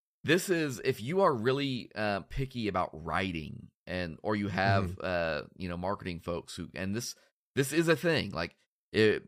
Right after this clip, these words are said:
Speaker 1: there are people who really, you know, they're picky about the way orphans may fall on a page, or, you know, they're, they want,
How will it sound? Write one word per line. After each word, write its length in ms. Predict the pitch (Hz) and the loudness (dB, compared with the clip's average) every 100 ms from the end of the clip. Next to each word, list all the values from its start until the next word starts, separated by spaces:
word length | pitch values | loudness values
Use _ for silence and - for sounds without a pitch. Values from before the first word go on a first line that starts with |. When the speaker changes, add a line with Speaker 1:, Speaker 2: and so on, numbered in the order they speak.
| 50 - | -12 0
Speaker 1:
there 200 | 113 131 | 4 6
are 60 | |
people 320 | 151 165 170 123 | 4 0 0 -2
who 280 | 113 98 65 | 0 -2 -6
really, 440 | 92 104 123 123 | -4 0 2 2
you 140 | 113 104 | 0 0
know, 140 | 95 - | -2 -6
they're 140 | - 95 | -10 -10
picky 300 | - 104 120 | -8 -6 -2
about 200 | 110 117 | -2 0
the 40 | |
way 120 | 113 107 | 0 0
orphans 560 | 92 110 - 101 87 | 0 -2 -2 -4 -4
may 180 | 90 85 | -6 -6
fall 300 | - 80 80 | -4 -4 -4
on 80 | 82 | -6
a 60 | |
page, 360 | 76 87 80 76 | -4 -2 -2 -4
or, 180 | 90 - - _ - | -6 -6 -12 _ -6
you 80 | 95 | -4
know, 60 | |
they're, 280 | 92 90 82 - - | 0 0 -2 -6 -4
they 140 | 98 | -2
want, 360 | 90 87 101 | -2 0 0